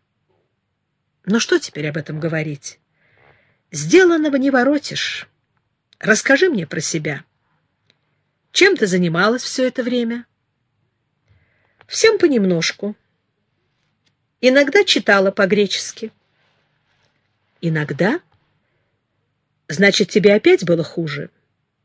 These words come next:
Не огорчайся так, милый.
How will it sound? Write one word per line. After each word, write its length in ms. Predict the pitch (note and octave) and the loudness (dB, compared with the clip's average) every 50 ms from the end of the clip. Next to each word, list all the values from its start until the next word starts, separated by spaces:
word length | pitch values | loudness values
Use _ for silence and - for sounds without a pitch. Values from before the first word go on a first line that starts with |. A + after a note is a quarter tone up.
| _ _ _ _ _ _ _ _ _ _ _ _ _ _ - | _ _ _ _ _ _ _ _ _ _ _ _ _ _ -2
Не 160 | C#4+ D#4 E4+ | 2 4 4
огорчайся 640 | E4 C4+ D4+ D#4+ D#4+ - - F#4+ G4 D#4+ - - D#3+ | 4 4 4 2 2 2 2 2 2 2 0 -2 -4
так, 240 | - F3 E3 D#3+ - | -4 -4 -6 -4 -4
милый. 480 | E3+ E3+ E3 D#3+ D3 D#3 F3+ F#3 - | -2 -2 -2 -4 -4 -8 -8 -12 -16